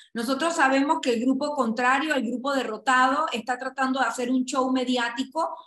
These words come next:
para mantener una incertidumbre, una zozobra, pero reitero, ya le corresponde a lo que son los abogados atender ese tipo de situaciones. Mientras tanto, como secretaria de la Mujer reelecta, seguimos trabajando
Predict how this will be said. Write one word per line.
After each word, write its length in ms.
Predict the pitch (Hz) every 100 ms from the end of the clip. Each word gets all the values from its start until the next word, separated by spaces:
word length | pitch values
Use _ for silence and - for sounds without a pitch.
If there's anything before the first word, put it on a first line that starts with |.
| _
para 220 | 262 254 254
mantener 560 | 254 247 254 254 269
una 160 | 285 294
incertidumbre, 840 | 277 262 - 233 233 311 311 294
una 280 | 262 254 262
zozobra, 640 | 262 262 262 294 285 285 330 - - _
pero 200 | - 277 262
reitero, 800 | 262 254 254 262 214 170 - -
ya 300 | 208 262 277
le 160 | 294 285
corresponde 640 | 262 233 - 277 311 320 339 349
a 100 | 233
lo 100 | 220
que 120 | 220
son 180 | 220 240
los 120 | 262 269
abogados 500 | 233 214 220 262 269
atender 400 | - 214 220 247
ese 160 | 247
tipo 260 | 220 240 269
de 80 | 254
situaciones. 640 | 220 202 202 285 311 349 - - - _
Mientras 500 | 262 302 294 294 277
tanto, 340 | 302 302 320 -
como 200 | 269 254
secretaria 540 | 254 247 240 269 302
de 60 | 285
la 100 | 240
Mujer 280 | 233 254 269
reelecta, 500 | 277 285 277 302 302
seguimos 540 | - 226 254 254 269
trabajando 640 | 269 220 220 247 247 285